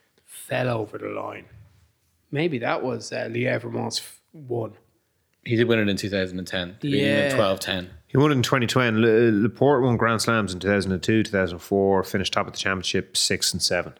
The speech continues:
Speaker 1: Okay, so two, yeah.
Speaker 3: Uh, left the role after eight years to become a Secretary of State in Sarko's government.
Speaker 2: Um, I, okay, so we, we haven't got those teams yet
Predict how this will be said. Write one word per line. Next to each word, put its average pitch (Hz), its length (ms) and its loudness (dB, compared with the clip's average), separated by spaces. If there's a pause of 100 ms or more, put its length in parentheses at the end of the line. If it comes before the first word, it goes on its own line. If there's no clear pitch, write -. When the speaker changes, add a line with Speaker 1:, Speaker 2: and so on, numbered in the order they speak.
(120)
Speaker 1:
Okay, 135 320 -6
so 120 160 -10
two, 143 420 -4 (680)
yeah. - 40 -6
Speaker 3:
Uh, 82 600 -2
left 104 220 -2
the 98 80 -2
role 92 260 2
after - 260 -8
eight 98 240 -4
years 90 260 -2
to - 100 -18
become 92 200 -8
a 82 40 -14
Secretary - 440 -4
of 80 80 -6
State 87 360 -4
in 76 80 -14
Sarko's 87 540 -2
government. 78 400 -16 (1800)
Speaker 2:
Um, 95 480 -4 (340)
I, 107 440 2 (1300)
okay, 139 320 6
so 131 220 4
we, 120 200 4
we 117 180 6
haven't 110 180 2
got 104 140 4
those 104 160 2
teams 101 280 2
yet 98 260 0